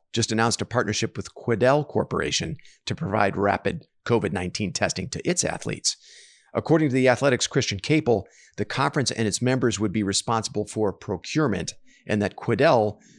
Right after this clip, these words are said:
would, quote, "support collaborative research efforts associated with the partnership," end quote. So to me, that sounds like the Pac-twelve and its schools are basically in the same boat as everyone else right now with respect to access to rapid testing.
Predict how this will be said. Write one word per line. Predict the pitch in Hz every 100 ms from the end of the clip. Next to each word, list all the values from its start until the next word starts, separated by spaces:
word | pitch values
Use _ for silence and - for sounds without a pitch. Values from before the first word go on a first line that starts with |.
| _
would, | 85 107 -
quote, | 135 120 -
"support | - 113 - 131 -
collaborative | 110 110 120 120 104 107
research | 113 104 110 98 - -
efforts | 104 98 98 -
associated | 107 - 107 - 98 85
with | 98 82
the |
partnership," | - 117 - - 87 - -
end | 104 98 -
quote. | 120 92 - - _ - - - _ _ _ _ -
So | 139 131
to | -
me, | 143 180
that | 156 143
sounds | 143 120
like | 117
the | -
Pac-twelve | 120 127 - - 120 117
and | 104
its | 98
schools | - - 120 113 - _ _ _ -
are | 143
basically | 247 - 131 120
in |
the | 90
same | - 110
boat | 98 113
as | 101
everyone | 101 107 101
else | 98 107 113
right | 110
now | 104 110
with | 101 147
respect | 156 98 -
to | - 90
access | 92 - 113 113 - -
to |
rapid | - 98 - -
testing. | 110 107 120 117